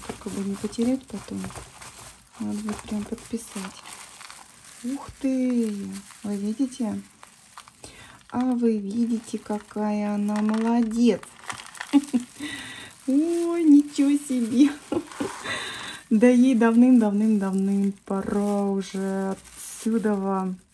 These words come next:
Ничего себе! Ты прям меня поразила, девочка. Какая ты классная. Ещё раз. Так, сорт Red Wayne. Это у меня тринадцатого ноль шестого.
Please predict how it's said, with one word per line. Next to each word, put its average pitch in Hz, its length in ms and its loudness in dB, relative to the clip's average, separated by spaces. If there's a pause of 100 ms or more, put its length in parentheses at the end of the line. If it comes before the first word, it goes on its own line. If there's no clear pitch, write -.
(960)
Ничего 220 380 -2
себе! 214 480 -2 (640)
Ты 233 180 2
прям 226 420 2
меня 220 240 4
поразила, 202 760 -2 (160)
девочка. 185 600 -6 (460)
Какая 247 420 2
ты 254 120 -2
классная. 202 840 -2 (1160)
Ещё 202 320 -4
раз. 196 280 -2 (100)
Так, 190 360 -2 (160)
сорт 277 340 -2
Red 226 500 -4
Wayne. 185 420 -2 (120)
Это 196 400 -4
у 196 160 -4
меня 202 480 2
тринадцатого 214 720 -2
ноль 196 220 -4
шестого. 202 680 -6